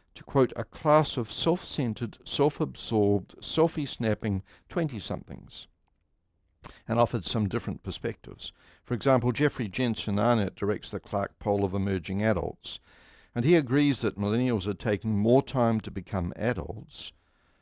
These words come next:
often spending their twenties to find themselves and explore their options before settling down.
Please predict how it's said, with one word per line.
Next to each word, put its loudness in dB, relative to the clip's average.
often 0
spending 2
their 2
twenties -2
to -10
find 2
themselves -2
and -6
explore -4
their -2
options -4
before -4
settling -6
down. -4